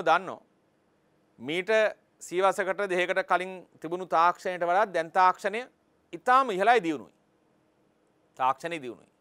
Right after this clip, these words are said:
දැන් පුතේ මේ තරම් දියුණු තාක්ෂණයක් තියෙද්දි මේවා පර්යේෂණ වලට ලක් කරන්න හරි පහසුයි.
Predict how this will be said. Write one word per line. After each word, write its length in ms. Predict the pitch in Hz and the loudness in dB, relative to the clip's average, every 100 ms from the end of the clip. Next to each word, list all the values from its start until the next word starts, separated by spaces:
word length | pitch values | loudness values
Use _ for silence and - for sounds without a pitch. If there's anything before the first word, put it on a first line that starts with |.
| _ _ _ _ _ _ _ | _ _ _ _ _ _ _
දැන් 100 | 185 | -16
පුතේ 200 | 208 247 | -10 -8
මේ 220 | 208 165 | -4 -4
තරම් 280 | 170 202 214 | 0 0 0
දියුණු 200 | 175 165 | -2 -6
තාක්ෂණයක් 640 | 185 151 151 - 170 170 - | 0 2 2 -2 -6 -8 -8
තියෙද්දි 400 | 139 143 160 240 | -10 -8 -8 -8
මේවා 220 | 185 180 | -4 -2
පර්යේෂණ 460 | 165 139 160 151 165 | -2 0 -2 -2 -6
වලට 160 | 156 | -2
ලක් 160 | 139 127 | -2 -2
කරන්න 260 | 151 175 214 | -4 -4 -4
හරි 120 | 185 | -4
පහසුයි. 440 | 175 156 151 - | -2 -2 -4 -12